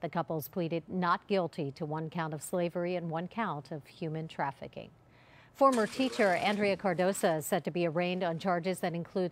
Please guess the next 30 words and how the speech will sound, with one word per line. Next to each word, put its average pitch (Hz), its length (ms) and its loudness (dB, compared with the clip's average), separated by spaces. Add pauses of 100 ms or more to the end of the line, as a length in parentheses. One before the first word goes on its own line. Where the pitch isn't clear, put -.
lewd 208 240 2
acts 202 320 0
with 190 140 -2
a 175 60 -4
child 175 440 -2
under 180 200 -4
fourteen. 185 760 -4 (400)
Prosecutors 190 640 0
allege 180 380 0
that 180 180 -2
Cardosa 170 580 -2
convinced 180 540 -4
a 170 100 0 (120)
thirteen-year-old 220 840 0
girl 160 300 0
to 165 160 -6
lie 165 440 2
to 226 140 -4
police 185 460 -4
nearly 170 300 -2
fifteen 269 580 -4
years 214 300 -2
ago 151 320 -2 (440)
about 156 300 0
their 180 140 -2
sexual 170 500 -4
relationship. 165 720 -4 (420)
If 170 120 -4
she's - 240 -4
convicted, 180 460 -2